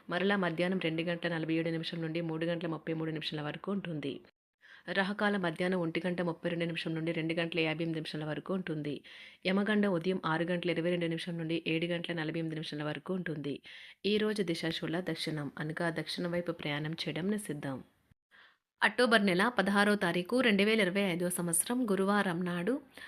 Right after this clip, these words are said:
మకర రాశి దినఫలితాల గురించి తెలుసుకుందామండి. ఈలోగా మా వీడియోస్ మీకు నచ్చినట్లయితే లైక్ చేసి సబ్స్క్రైబ్ చేసుకోండి. పక్కనే ఉన్న బెల్ ఐకాన్ క్లిక్ చేయండి. ఇప్పుడు మనం వీడియోలోకి వెళ్ళిపోదాం. ముందుగా మకర రాశిలో ఉండే నక్షత్రాలు వచ్చి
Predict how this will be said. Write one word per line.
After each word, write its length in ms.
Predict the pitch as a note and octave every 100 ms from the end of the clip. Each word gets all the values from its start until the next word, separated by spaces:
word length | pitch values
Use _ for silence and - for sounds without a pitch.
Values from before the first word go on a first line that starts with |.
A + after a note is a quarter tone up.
| - - -
మకర 240 | A3 A#3+ A3+
రాశి 420 | A3+ A3 A#3+ A#3
దినఫలితాల 600 | G3 G3 G3+ G3+ F#3+ G3
గురించి 420 | F#3 F#3+ F#3 - G3+
తెలుసుకుందామండి. 800 | G3+ E3 - - F3 E3 E3 F#3
ఈలోగా 460 | C4 G3+ G#3 G3+ A3+
మా 140 | G#3
వీడియోస్ 380 | F#3 G3 G#3 G#3
మీకు 140 | G3 F#3+
నచ్చినట్లయితే 680 | F#3+ A3 G#3+ G3+ E3+ D#3+ A3+
లైక్ 460 | F#3+ F#3 G3+ -
చేసి 140 | G3 G#3
సబ్స్క్రైబ్ 460 | - - F3 -
చేసుకోండి. 420 | E3+ - F#3 F3+ E3+
పక్కనే 320 | E3 F#3 F3+
ఉన్న 160 | F3
బెల్ 180 | F3 E3+
ఐకాన్ 340 | F3 G3 G#3 G#3+
క్లిక్ 400 | A3+ G#3 - E3
చేయండి. 360 | E3 D#3+ - - - - - - -
ఇప్పుడు 260 | A#3+ B3 B3
మనం 260 | G#3+ F3 E3+
వీడియోలోకి 480 | F3+ G3 G#3+ G#3+ B3
వెళ్ళిపోదాం. 720 | A#3+ G3+ E3 D#3+ D#3 D3+ - - - - -
ముందుగా 360 | A3+ A#3 C4 B3+
మకర 280 | A3 A3
రాశిలో 340 | A3 A3 A3 A3+
ఉండే 180 | G#3 G3+
నక్షత్రాలు 500 | G3 F3+ - F#3 F3+
వచ్చి 300 | F#3 F3+ C4